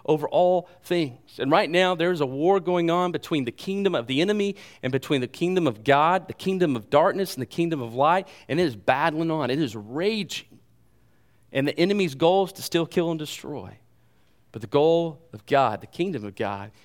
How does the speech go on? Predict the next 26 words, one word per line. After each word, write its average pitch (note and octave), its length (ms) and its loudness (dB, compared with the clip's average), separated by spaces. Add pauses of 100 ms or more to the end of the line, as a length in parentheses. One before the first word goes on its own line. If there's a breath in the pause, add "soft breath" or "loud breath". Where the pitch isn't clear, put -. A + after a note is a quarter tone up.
(160 soft breath)
is - 80 -20
to - 60 -20
give A2 160 -8
life C3 420 -2
and A#2 40 -8
to G#2 80 -10
give A2+ 120 -10
it A2 40 -8
abundantly. G#2+ 640 -8 (600)
But A2+ 80 -8
there G3 160 4
is C#3+ 120 0
a B2 60 -10
battle E3 720 -2 (240 soft breath)
going C#3 260 0
on. C#3+ 180 0
But G#2 120 -4
one F3 240 -2
day, G#2 300 -4 (540)
and A#2+ 60 -12
I A#2+ 40 -8
want D#3 160 -6
you G3 60 -8
to F3+ 60 -6
hear E3+ 200 -2
that. G#2 260 -8